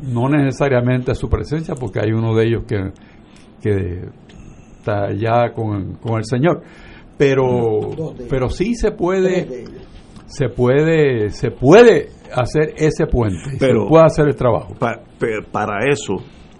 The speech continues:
Speaker 3: el peor enemigo de esa situación de negociación son los egos. Eh, cuando la persona piensa que es el centro del universo, ahí la negociación es casi imposible. Eh, necesitamos gente conciliadora que pueda sentarse en una mesa y decir, pues mira,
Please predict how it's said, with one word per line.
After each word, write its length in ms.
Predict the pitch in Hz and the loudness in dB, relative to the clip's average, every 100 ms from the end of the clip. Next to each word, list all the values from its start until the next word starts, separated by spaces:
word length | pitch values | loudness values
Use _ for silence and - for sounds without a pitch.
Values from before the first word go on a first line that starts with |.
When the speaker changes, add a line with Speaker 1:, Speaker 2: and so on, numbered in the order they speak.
| - - - - - - - - - - | -20 -20 -20 -20 -20 -20 -20 -20 -20 -6
Speaker 3:
el 160 | 101 92 | -6 -4
peor 260 | 92 101 | -2 0
enemigo 400 | 117 123 127 123 | 0 -2 0 0
de 120 | 90 92 | 0 -4
esa 200 | - 120 | -6 -8
situación 640 | - 117 110 104 - 117 | -6 -6 -4 -6 -4 -4
de 120 | 104 95 | -2 -2
negociación 640 | 92 92 95 87 113 117 | -2 -4 -4 -4 -4 -4
son 240 | 107 104 | -4 -4
los 180 | 113 90 98 | -2 -2 -2
egos. 320 | 101 85 78 - - - - - - 90 | -2 -4 -10 -14 -20 -20 -20 -20 -18 -10
Eh, 300 | 90 85 90 | -6 -6 -6
cuando 200 | 90 90 | -6 -6
la 80 | 87 | -6
persona 400 | - 85 107 120 113 | -6 -6 -2 -2 -2
piensa 280 | 123 - | -4 -4
que 120 | 104 101 | -4 -4
es 60 | |
el 100 | 113 | -4
centro 420 | 101 117 117 117 | -4 -4 -2 -2
del 120 | 107 107 | 0 0
universo, 640 | 104 104 110 - 82 76 - - - | 0 0 0 -2 -10 -12 -16 -20 -12
ahí 320 | 85 101 123 - | -6 -4 -4 -4
la 180 | 98 | -6
negociación 640 | 95 92 90 90 - 107 113 | -6 -6 -8 -8 -6 -4 -4
es 80 | |
casi 300 | 113 98 - | -4 -6 -4
imposible. 640 | 110 92 85 - 87 80 78 - - - - | -4 -4 -8 -8 -8 -10 -14 -18 -20 -18 -8
Eh, 140 | 87 85 | -6 -6
necesitamos 480 | 80 90 - 110 127 | -8 -8 -6 -4 -4
gente 220 | 127 131 | -4 -6
conciliadora 1040 | - 127 120 117 131 113 95 90 113 95 85 | -6 -4 -4 0 0 2 0 0 -2 -2 -6
que 80 | 85 | -8
pueda 220 | 87 104 | -4 -4
sentarse 460 | 113 117 107 110 113 | -2 -4 -4 -6 -6
en 60 | 117 | -6
una 140 | 117 | -4
mesa 300 | 147 180 135 | -4 -4 -4
y 60 | 95 | -6
decir, 340 | 80 113 120 | -6 -6 -6
pues 100 | - 85 | -6 -6
mira, 200 | 123 | -2